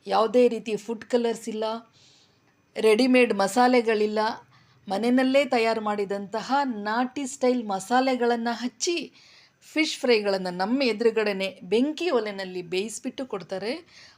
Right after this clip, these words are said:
ಅದ್ರ ಜೊತೆಗೆ ಚಟ್ನಿ ಇರುತ್ತೆ, ಸೂಪರ್ ಕಾಂಬಿನೇಷನ್ ಚಟ್ನಿ.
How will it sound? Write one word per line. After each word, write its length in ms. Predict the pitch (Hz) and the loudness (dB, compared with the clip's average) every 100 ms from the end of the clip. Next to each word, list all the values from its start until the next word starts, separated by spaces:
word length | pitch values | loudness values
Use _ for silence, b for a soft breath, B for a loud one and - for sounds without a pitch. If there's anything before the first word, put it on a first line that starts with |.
| - | -8
ಅದ್ರ 180 | 190 | -6
ಜೊತೆಗೆ 440 | 202 190 190 175 180 | -4 -4 -4 -4 -6
ಚಟ್ನಿ 500 | 180 214 208 254 262 | -4 -6 -2 0 2
ಇರುತ್ತೆ, 560 | 240 226 233 240 311 - _ b b b b _ | 0 0 -2 -2 -4 -14 _ b b b b _
ಸೂಪರ್ 720 | - 262 254 - _ 302 277 - _ - | -6 -6 -6 -10 _ 0 0 -8 _ 0
ಕಾಂಬಿನೇಷನ್ 720 | 214 254 277 254 240 226 214 | 2 2 2 0 0 -4 -6
ಚಟ್ನಿ. 520 | 208 196 214 233 294 | -8 -8 -6 -4 -6